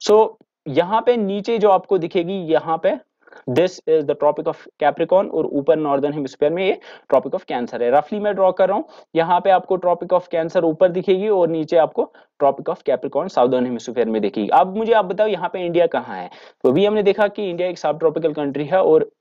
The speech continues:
Tropic of Cancer इसके through pass होता है। So you should know कि इंडिया सबट्रॉपिकल कंट्री है, मतलब इंडिया की लोकेशन यहाँ पे है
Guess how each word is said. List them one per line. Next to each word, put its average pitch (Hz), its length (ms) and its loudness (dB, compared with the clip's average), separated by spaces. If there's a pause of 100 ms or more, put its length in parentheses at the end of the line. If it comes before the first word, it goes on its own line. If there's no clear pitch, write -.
(120)
Tropic 151 200 0
of - 60 -18
Cancer 175 360 -6
इसके 156 280 -4
through 165 320 -2
pass 170 240 4
होता 180 200 2
है। 240 100 -2 (300)
So 156 80 2
you 170 120 2
should 160 180 -2
know 160 200 0
कि 240 100 -2 (260)
इंडिया 170 220 4
सबट्रॉपिकल 175 520 2
कंट्री 160 320 -6
है, 196 60 -6
मतलब 165 400 -2
इंडिया 160 260 4
की 170 160 -4
लोकेशन 143 520 -2
यहाँ 110 340 -6
पे 98 100 -12
है 95 180 -10